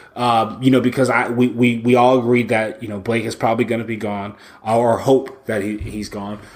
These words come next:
So what better time now to start with a fresh O C in DeFilippo, um, and then you, you know, you've got a couple of different, uh, offensive pieces that we have, uh, that we, that we've added as far as the coaching staff goes.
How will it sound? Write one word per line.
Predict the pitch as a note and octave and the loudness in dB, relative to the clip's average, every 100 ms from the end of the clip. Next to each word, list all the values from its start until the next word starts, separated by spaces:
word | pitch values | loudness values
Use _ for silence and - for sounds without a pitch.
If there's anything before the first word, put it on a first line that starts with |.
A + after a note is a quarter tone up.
| - | -6
So | - C3+ | 0 4
what | D3+ F3 | 4 4
better | D#3+ E3 | 2 2
time | D#3 D#3 C#3+ C3+ | 0 0 0 2
now | C3+ B2+ | 2 0
to | A#2+ B2+ | -2 -6
start | A2+ - C3 A#2 | -4 0 2 2
with | A#2+ | 0
a | A#2+ | -4
fresh | - C3 C#3+ - - - - - | -2 0 2 0 -8 -16 -20 -2
O | A#2+ D3 | 2 4
C | D3+ C#3 C3 D#3+ | 4 4 4 4
in | A#2+ A#2+ | 2 2
DeFilippo, | A#2 B2 B2 C3+ G#2+ A2 A2+ A#2+ - - - | 4 2 4 2 4 2 2 0 -8 -18 -4
um, | A#2 A2 G#2+ G#2 G2+ G#2+ - | 2 4 4 4 2 -2 -2
and | A#2+ A#2 | 0 2
then | A2+ A2+ | 2 2
you, | A#2+ | 0
you | A#2 A2+ | -2 0
know, | A2 | 0
you've | A2 | 2
got | G#2+ A#2 | 2 2
a | A#2 | 2
couple | C#3 B2+ C3+ B2+ | 0 2 4 4
of | A#2 A2+ G#2 | 4 2 2
different, | G#2 B2 - A#2+ A#2 - - - - - | 0 2 4 2 2 -4 -12 -20 -16 -8
uh, | G#2 G2+ - | -6 -6 0
offensive | A#2 - C3 C3 B2+ | 0 4 2 2 2
pieces | C3+ B2+ B2 | 2 4 2
that | A2 A2+ | 0 0
we | A2+ A2+ | 2 2
have, | A#2+ A#2 A2+ A2 G#2+ | 2 2 2 -2 -6
uh, | G#2 G#2+ G#2 G#2 | -8 -8 -6 -6
that | G#2+ G#2+ | -6 -6
we, | G#2+ | -4
that | A#2 | -2
we've | A2 A2 | -2 -2
added | A2+ A2+ A#2 | 0 0 0
as | A2+ A#2+ | -2 -4
far | A#2 | -2
as | G#2+ | -2
the | G2+ | -2
coaching | - C3 B2 A#2 | 2 2 2 -4
staff | - A2 G#2 - | -4 -4 -4 -4
goes. | G#2+ G#2 A2+ | -2 -2 -4